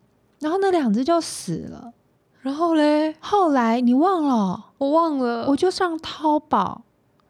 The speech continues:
Speaker 1: 又买了两只。
Speaker 2: Oh my god！好像有这件事。
Speaker 1: 想起来了吧？
Speaker 2: <laughs>
Speaker 1: 我就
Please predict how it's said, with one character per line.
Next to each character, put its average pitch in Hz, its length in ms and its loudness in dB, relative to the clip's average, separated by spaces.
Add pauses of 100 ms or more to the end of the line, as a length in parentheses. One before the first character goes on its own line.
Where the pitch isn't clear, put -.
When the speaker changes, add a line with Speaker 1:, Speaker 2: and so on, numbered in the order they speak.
(120)
Speaker 1:
又 349 180 2
买 233 220 2
了 196 140 2
两 185 240 -2
只。 - 60 4
Speaker 2:
Oh 415 100 2
my 359 140 4
god！ 294 500 2
好 349 140 4
像 - 140 2 (100)
有 330 140 4
这 415 140 0
件 - 200 -10
事。 - 400 -6 (520)
Speaker 1:
想 508 160 -2 (180)
起 494 80 0
来 381 180 2
了 392 100 0
吧？ 415 760 0
Speaker 2:
<laughs> - 0 - (1040)
Speaker 1:
我 330 80 2
就 466 60 4